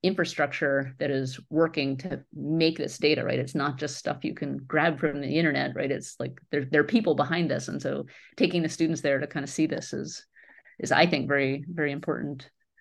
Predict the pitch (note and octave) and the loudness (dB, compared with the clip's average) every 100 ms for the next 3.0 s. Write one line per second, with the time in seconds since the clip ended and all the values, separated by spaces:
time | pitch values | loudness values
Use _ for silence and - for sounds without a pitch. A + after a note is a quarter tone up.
0 | _ _ _ - D3 C#3+ C#3 C3 - _ | _ _ _ 0 2 2 0 -6 -14 _
1 | _ - D#3+ D#3+ C#3 - E3 E3 D3+ - | _ 4 8 8 8 8 8 8 2 -2
2 | _ D#3+ C3+ - - F#3 F#3+ F3+ E3+ E3 | _ -10 -10 0 4 6 6 6 6 4